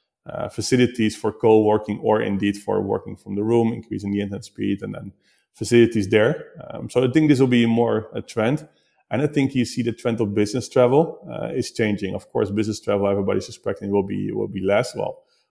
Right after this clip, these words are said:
it, it will be less because we get used to, of course, to, to, to the, the Zoom meetings. And I think <laughs> many of them getting tired of it, but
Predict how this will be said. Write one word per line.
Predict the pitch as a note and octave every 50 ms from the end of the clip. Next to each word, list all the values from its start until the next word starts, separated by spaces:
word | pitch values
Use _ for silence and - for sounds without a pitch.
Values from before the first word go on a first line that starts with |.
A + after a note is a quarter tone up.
| _ _ -
it, | - D3 -
it | G3 A#2 A2
will | A2+ A2+
be | A2+ A#2+ A#2
less | A#2 A#2 B2 A#2+ -
because | A2 G#2 - - G2+ G2
we | G2+ G2+
get | F#2+ G2 G2 F#2+
used | F#2+ G2 G2 G2+ G2 - -
to, | A2+ G#2+
of | G#2+ - - -
course, | - G2+ G2 G2 - _ -
to, | G2+ G2+
to, | - - G2+ G2
to | G2 G2 G2
the, | G2 G2+ -
the | - -
Zoom | - - B2 A#2+ B2
meetings. | B2 A#2+ - - C3+ C3+ - -
And | - G2
I | G2
think | - G#2 G2+ G2+ G#2 G#2+ -
<laughs> | -
many | B2 A#2+
of | - A#2+ A2+
them | B2+ A2 A2
getting | A#2 B2+ A2+ G#2+ -
tired | A#2+ A#2 B2+ C3 B2 A#2+
of | A#2+ A#2 A#2
it, | C#3+ C#3 A#2+ A#2
but | A2 G#2+